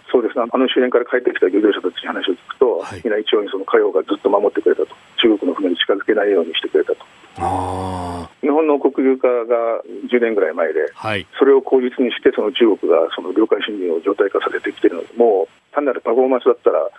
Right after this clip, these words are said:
Speaker 1: 十年も続くわけないと思います。やはりもう本気でその尖閣諸島を取りに来てるんだろうと思うし、中国側の宣伝では尖閣諸島っていうのは台湾に付属している島々だっていうことになってるので、
Speaker 2: はい。
Speaker 1: 多分その台湾有事と尖閣有事っ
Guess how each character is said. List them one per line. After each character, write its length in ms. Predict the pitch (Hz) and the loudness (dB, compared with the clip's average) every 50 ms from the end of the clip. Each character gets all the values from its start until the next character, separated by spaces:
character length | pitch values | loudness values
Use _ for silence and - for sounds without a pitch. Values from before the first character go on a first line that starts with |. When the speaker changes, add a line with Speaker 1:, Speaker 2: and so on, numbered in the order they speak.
| _ _ - | _ _ -6
Speaker 1:
十 160 | 87 - 120 | -2 0 2
年 100 | 117 107 | 2 2
も 60 | 90 82 | 0 0
続 180 | - - 104 | -4 -6 -2
く 80 | - - | 0 0
わ 60 | 101 | 0
け 80 | - 95 | 0 -4
な 80 | 95 92 | -6 -6
い 60 | 87 | -8
と 60 | - | -8
思 100 | 85 80 | -14 -20
い 20 | - - | -20 -20
ま 80 | - | -18
す。 100 | _ - | _ -2
や 60 | - | 0
は 60 | 127 123 | 0 0
り 80 | 113 | 0
も 100 | 104 95 | -2 -6
う 20 | 87 | -4
本 120 | - 123 120 | -2 -4 -2
気 100 | - 135 | -2 -2
で 100 | 127 120 | -2 -2
そ 100 | - 123 | -2 -2
の 200 | 117 117 113 107 - - | -2 -2 -4 -4 -6 -8
尖 120 | - 135 123 | -8 -4 -2
閣 80 | 120 - - | -2 -2 0
諸 80 | - 107 | 0 0
島 80 | - | 0
を 40 | - | 0
取 160 | - 113 101 95 | 0 0 -2 -2
り 40 | 87 | -6
に 60 | 85 | -4
来 80 | - | 0
て 60 | - 98 | 0 0
る 60 | 92 - | 2 2
ん 20 | |
だ 80 | 87 85 | 2 0
ろ 80 | - | 2
う 40 | - | 0
と 80 | - 92 | -2 -2
思 120 | 87 78 | -4 -4
う 80 | 80 80 | -4 -2
し、 240 | - - 92 82 - - - - _ - | -2 -2 -2 -6 -10 -14 -20 -10 _ 0
中 180 | - 143 151 143 | 2 4 2 4
国 160 | 143 147 135 | 2 2 2
側 140 | 139 139 135 | 2 2 2
の 100 | 135 131 - | 0 0 0
宣 140 | - 135 135 | 0 0 2
伝 160 | 131 131 131 123 | 2 2 4 4
で 80 | 127 | 4
は 160 | 131 123 107 - - | 4 4 2 2 -2
尖 100 | 135 117 | -4 -4
閣 140 | 113 - - | -4 -2 0
諸 100 | 123 117 | 0 2
島 100 | - 110 | 2 0
っ 40 | - | 0
て 80 | - | -2
い 20 | - | -6
う 20 | |
の 40 | 82 78 | -8 -6
は 40 | - | -2
台 140 | - 127 123 | 0 2 2
湾 80 | 127 120 | 2 2
に 60 | 110 | 2
付 120 | 90 - 107 | 2 4 4
属 100 | 107 104 - - | 2 2 2 0
し 40 | |
て 40 | - | 0
い 40 | 127 | 2
る 60 | 110 101 | 2 2
島 180 | - 117 113 107 | 2 2 2 2
々 80 | 104 101 98 90 | 2 2 2 2
だ 80 | 85 | 2
っ 40 | - | 0
て 120 | - - | 0 -4
い 20 | - | -10
う 20 | |
こ 80 | - - | -6 -4
と 60 | 87 | -4
に 60 | 90 | -6
な 40 | 92 | -4
っ 60 | - | -2
て 80 | - 87 | -2 -2
る 60 | - | -2
の 80 | 82 - | 0 0
で、 180 | - 90 80 82 | 2 2 2 0
Speaker 2:
は 240 | - - 113 117 113 | -2 -2 -2 0 0
い。 120 | 107 - - - _ | -2 -4 -6 -4 _
Speaker 1:
多 40 | - | -2
分 200 | - 135 120 113 - | 0 0 0 -2 -2
そ 100 | - - | -4 -4
の 200 | 90 90 87 - | -4 -4 -4 -2
台 160 | - 110 113 117 | 0 2 2 4
湾 140 | 117 113 | 4 2
有 140 | 113 113 110 | 2 0 0
事 100 | 104 101 | -2 -2
と 80 | - - - | -2 -4 -4
尖 80 | - - 120 | -2 0 0
閣 160 | - 98 - | 0 2 4
有 80 | 113 107 | 2 2
事 60 | 104 | 2
っ 20 | 101 | 0